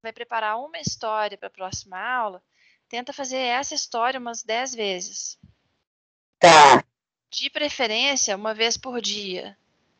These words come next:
Speaker 1: Aí não dá pra fazer dez vezes, né? Aí você <laughs> faz duas vezes em
Speaker 2: Uhum.
Speaker 1: alguns dias. Vai
Speaker 2: Tá.
Speaker 1: distribuindo. A ideia é tentar usar o Duolingo todo dia. Essas
Speaker 2: Uhum.
Speaker 1: historinhas são muito fáceis, muito rápidas,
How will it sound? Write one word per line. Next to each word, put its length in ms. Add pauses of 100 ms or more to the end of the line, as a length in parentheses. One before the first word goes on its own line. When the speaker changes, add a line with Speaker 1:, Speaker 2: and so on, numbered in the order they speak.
(240)
Speaker 1:
Aí 260
não 100
dá 80
pra 100
fazer 160
dez 240
vezes, 260
né? 140
Aí 80
você 140
<laughs> 200
faz 100
duas 280
vezes 320
em 180
Speaker 2:
Uhum. 40
Speaker 1:
alguns 400
dias. 560 (680)
Vai 100
Speaker 2:
Tá. 60
Speaker 1:
distribuindo. 640 (140)
A 100
ideia 380
é 40
tentar 400
usar 380
o 100
Duolingo 420
todo 300
dia. 580 (800)
Essas 300
Speaker 2:
Uhum. 60
Speaker 1:
historinhas 640
são 160
muito 480
fáceis, 640
muito 240
rápidas, 960